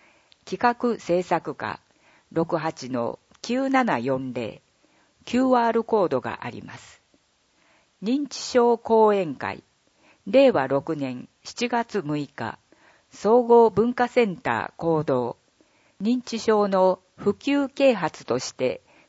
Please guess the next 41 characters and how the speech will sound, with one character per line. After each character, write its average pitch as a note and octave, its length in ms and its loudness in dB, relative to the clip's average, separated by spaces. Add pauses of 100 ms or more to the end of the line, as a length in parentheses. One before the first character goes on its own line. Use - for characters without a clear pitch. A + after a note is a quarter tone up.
講 C#4 300 8
演 C#4 200 2
会 B2+ 340 -2
を A2+ 220 0
開 F3 180 -6
催 D3+ 260 -6
し B2+ 140 -10
ま - 140 -14
す。 - 200 -20 (720)
高 B3+ 260 4
齢 A#3+ 220 2
福 - 220 -6
祉 - 220 -10
課、 A#2 240 -4 (400)
六 E3+ 260 2
八 E3+ 320 -6
の A#2 280 -6 (180)
二 A#3+ 300 -2
一 A3+ 360 -10
一 - 320 -10
六。 A2+ 360 -6 (540)
キ A#3 140 -2
ュ C4 120 2
ー B3 160 4
ア A#3+ 40 4
ー A#3+ 40 2
ル A#3+ 120 0
コ A3+ 220 6
ー - 20 0
ド A#2+ 120 2
が G#2 240 -2
あ B2 80 -8
り A#2+ 140 -10
ま A2+ 140 -16
す。 - 220 -20 (1600)
水 G3 260 -6
波 C4+ 260 2
市 - 160 -8
の C3+ 200 2
人 F3 300 -2
口、 - 380 -2